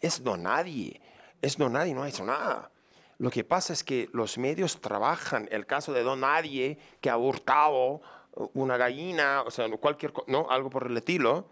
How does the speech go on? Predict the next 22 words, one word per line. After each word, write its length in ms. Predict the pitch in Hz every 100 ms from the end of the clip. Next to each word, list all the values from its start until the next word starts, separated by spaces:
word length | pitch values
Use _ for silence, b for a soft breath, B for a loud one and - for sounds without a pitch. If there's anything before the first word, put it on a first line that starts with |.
| b -
¿no? 220 | 123 165 b b b b _
Trabaja 680 | 113 113 156 180 - 175 175 - _ _ _ _ _
esa 400 | - 165 - 143
persona 600 | - 113 - 98 98 131 -
en 120 | 120
función 640 | 120 139 123 - 127 131 165 b b b b b
del 340 | 117 131 123 -
que 920 | 131 123 117 113 110 107 101 98 95 B B B B -
ha 100 | 113
degollado, 720 | 123 123 123 139 151 135 123
degollado 640 | 127 123 131 151 143 139
a, 60 | 127
a, 480 | 120 117 117 101 113
a, 20 |
a 160 | 113 117
cinco 260 | - 156 147
personas, 720 | 139 185 208 127 - - - -
porque 200 | 120 135
es 60 |
sicario. 640 | - 139 156 190 156 87 - B
Ok, 200 | - 226 220 139 B B B
hay 320 | 160 196 202